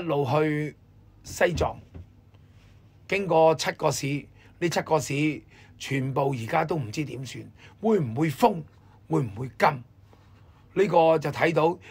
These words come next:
一個高舉改革開放嘅大旗，一個就係講緊動態清零不動搖。即係到今時今日睇落去，好似李克強呢一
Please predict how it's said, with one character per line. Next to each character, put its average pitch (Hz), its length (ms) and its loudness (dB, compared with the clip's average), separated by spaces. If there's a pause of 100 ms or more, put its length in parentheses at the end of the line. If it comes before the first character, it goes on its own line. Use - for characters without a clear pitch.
(120)
一 180 160 0
個 156 160 2
高 185 160 0
舉 165 360 0 (120)
改 127 220 -4
革 - 280 -2
開 175 160 0
放 147 200 -2
嘅 143 100 -4
大 127 180 -6
旗， 104 320 -12 (1160)
一 180 100 -4
個 151 300 0
就 147 120 -6
係 143 80 -6
講 156 220 -6
緊 156 300 -4 (1400)
動 139 260 -4
態 135 240 -4
清 156 260 -6
零 110 160 -14
不 147 80 -6 (120)
動 113 280 -14
搖。 - 80 -20 (760)
即 - 120 -2
係 185 60 0
到 156 120 2
今 165 200 0
時 123 160 -6
今 160 180 -2
日 147 60 -2 (200)
睇 143 180 -2
落 143 260 -4
去， 143 160 -4 (260)
好 175 360 -2
似 160 160 -4
李 151 360 0
克 160 240 0
強 117 280 -6
呢 147 60 0
一 156 80 4